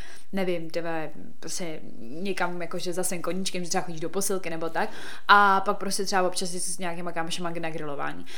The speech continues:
A mně prostě přijde, že když jakoby tady třeba, nevím, plácnu tři, čtyři roky nikoho nemůžeš takhle jakoby najít, protože furt chodíš do těchto těch samých míst, tak bych zvolila právě úplně na random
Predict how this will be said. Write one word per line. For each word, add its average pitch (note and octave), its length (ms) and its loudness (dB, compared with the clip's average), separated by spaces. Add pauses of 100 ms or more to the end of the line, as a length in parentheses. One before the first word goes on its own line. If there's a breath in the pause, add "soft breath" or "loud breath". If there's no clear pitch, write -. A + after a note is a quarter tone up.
(100)
A - 40 0
mně A3 100 2
prostě C4 240 0
přijde, F#3 240 0
že G3+ 100 -2
když G3+ 180 0
jakoby G3+ 260 0
tady G3 200 0
třeba, F#3+ 400 2
nevím, F3 400 -2 (120)
plácnu F3 420 2
tři, G#3 200 0
čtyři G3+ 280 0
roky F#3+ 200 -2
nikoho F#3+ 260 -2
nemůžeš F#3 280 -2
takhle F#3+ 200 -2
jakoby F#3+ 240 -2
najít, E3 400 -2
protože F#3+ 280 0
furt F#3 140 -2
chodíš F#3+ 220 -2
do F#3 80 -2
těchto F#3 160 -2
těch F#3+ 120 -2
samých F#3 280 -2
míst, F#3 260 -2
tak D#4+ 200 2
bych A#3+ 180 0
zvolila F3 340 0
právě G3 240 -2
úplně G#3 240 -2
na A3 140 -2
random A#3 440 0